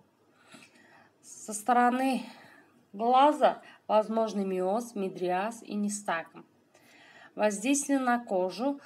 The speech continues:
красноватый цвет у детей. Симптомы передозировки характеризуются чувством тревоги,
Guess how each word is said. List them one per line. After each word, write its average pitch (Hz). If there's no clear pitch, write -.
красноватый 196
цвет 220
у 202
детей. 196
Симптомы 285
передозировки 247
характеризуются 214
чувством 214
тревоги, 208